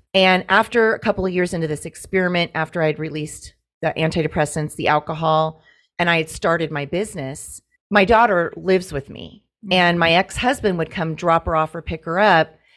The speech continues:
Speaker 1: And I'd say, "Oh my God, I just made eight thousand dollars."
Speaker 2: <laughs>
Speaker 1: Or, "Oh my God,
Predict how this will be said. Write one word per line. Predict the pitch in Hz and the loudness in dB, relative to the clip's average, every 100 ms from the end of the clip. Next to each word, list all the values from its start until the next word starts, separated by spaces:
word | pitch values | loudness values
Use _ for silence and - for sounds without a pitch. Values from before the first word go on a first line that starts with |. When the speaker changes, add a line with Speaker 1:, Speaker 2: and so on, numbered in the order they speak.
| _ | _
Speaker 1:
And | - 180 | -4 0
I'd | 175 175 | -2 -2
say, | 185 156 - | -2 -2 0
"Oh | 294 | 0
my | 330 | 2
God, | 320 214 214 220 | 2 0 0 -4
I | 220 | -6
just | 208 - | -6 -6
made | 240 233 - | -4 -4 -6
eight | 196 | -8
thousand | 196 196 202 190 | -6 -8 -6 -4
dollars." | 165 147 117 - - _ - | -2 -4 -10 -14 -20 _ -12
Speaker 2:
<laughs> | 196 165 180 196 190 196 254 - - - | -10 -10 -10 -10 -10 -14 -16 -20 -20 -4
Speaker 1:
Or, | 226 190 180 - | 2 4 4 2
"Oh | 262 | 4
my | 294 | 4
God, | 392 208 190 196 233 | 2 0 2 2 0